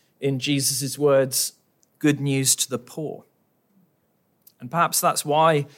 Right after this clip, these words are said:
Christianity struggles in the affluent West, where our standards of living and our quality of life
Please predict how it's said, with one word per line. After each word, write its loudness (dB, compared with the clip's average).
Christianity -2
struggles -2
in -6
the -6
affluent -4
West, -6
where 4
our 2
standards -2
of -6
living 2
and 0
our 0
quality -2
of -4
life -2